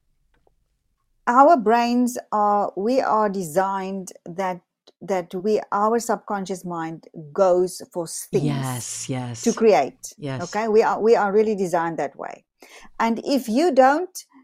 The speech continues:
Speaker 1: feed your mind with what it is that you want to create,
Speaker 2: Yes.
Speaker 1: it just uses what you are doing. So it's chaos. It
Speaker 2: Oh,
Speaker 1: creates
Speaker 2: good.
Speaker 1: chaos.
Speaker 2: All right, now it's clearer.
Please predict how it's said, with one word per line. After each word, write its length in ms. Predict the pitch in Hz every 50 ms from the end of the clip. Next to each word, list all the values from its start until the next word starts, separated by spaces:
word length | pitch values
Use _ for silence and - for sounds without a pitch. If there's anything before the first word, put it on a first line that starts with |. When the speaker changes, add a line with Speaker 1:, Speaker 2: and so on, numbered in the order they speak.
| _ _ _
Speaker 1:
feed 560 | - - - - 339 349 330 302 262 214 185
your 140 | 220 220 214
mind 500 | 208 208 226 220 208 175 156 165 175 175
with 160 | 185 196 185
what 160 | 190 202 196
it 100 | 196 190
is 140 | 143 196 190
that 160 | 190 190 175
you 100 | - 196
want 500 | 180 180 196 240 254 254 214 180 165 - - - _ _ _ _ _ _ _ _ _
to 220 | - - 214 196 185
create, 680 | - - 202 196 226 285 285 214 190 214 254 240 - - _ -
Speaker 2:
Yes. 300 | 156 143 127 - - -
Speaker 1:
it 120 | 233 196
just 240 | - 294 - 262 -
uses 440 | 233 269 302 294 240 233 220 196 208
what 200 | 196 202 196 -
you 140 | 220 214 202
are 100 | 208 202
doing. 460 | 180 - 294 339 349 143 - - - - _
So 140 | - 220 143
it's 220 | 185 220 214 -
chaos. 720 | - - 294 311 262 156 - - - - - - _ _ _ -
It 140 | 208 208 -
Speaker 2:
Oh, 140 | - 175 170 156 143 135
Speaker 1:
creates 180 | 123 120 - -
Speaker 2:
good. 280 | - 190 160 139 120 -
Speaker 1:
chaos. 400 | - - - - - - - _ _ _ _ -
Speaker 2:
All 60 | 131
right, 140 | 127 101 123
now 180 | 147 156 160
it's 140 | 156 156 -
clearer. 540 | - - - 170 147 127 123 123 - 147